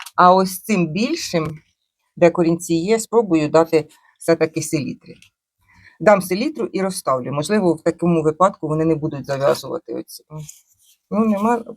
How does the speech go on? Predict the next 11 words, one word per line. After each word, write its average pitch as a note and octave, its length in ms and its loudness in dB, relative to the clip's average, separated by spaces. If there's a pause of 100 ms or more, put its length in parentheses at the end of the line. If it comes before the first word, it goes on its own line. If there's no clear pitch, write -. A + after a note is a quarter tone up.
(140)
Розумієте, F#3 520 2
оце, F3+ 160 6
що A3 180 -6
маленьке, A#3 420 0
воно, A3+ 280 0 (400)
е, - 180 0
ось A3 200 -2
тут, F#3 240 -8
чим G#3+ 160 2
менше G#3+ 340 2
корінців, G3 680 0